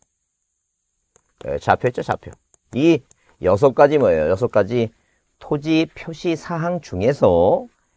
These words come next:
자, 이 면적은 뭐예요? 면적은 어디에? 대장에 등록하려고. 경계는 도면에 등록하려고. 좌표는 경계점 좌표 등록부에 등록하기 위해서 측량하죠.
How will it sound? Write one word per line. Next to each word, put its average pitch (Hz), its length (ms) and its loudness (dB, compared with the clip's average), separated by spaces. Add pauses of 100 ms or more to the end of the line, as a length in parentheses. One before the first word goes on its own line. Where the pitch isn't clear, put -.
(160)
자, 95 260 8
이 147 220 4
면적은 110 540 2
뭐예요? 90 260 0
면적은 110 680 2
어디에? 123 540 2
대장에 107 400 2
등록하려고. - 720 -6
경계는 117 480 2
도면에 101 340 0
등록하려고. - 640 -12 (360)
좌표는 107 720 0 (420)
경계점 92 760 -2
좌표 95 640 2
등록부에 98 560 -2
등록하기 87 520 -4
위해서 82 160 -8
측량하죠. 147 680 -6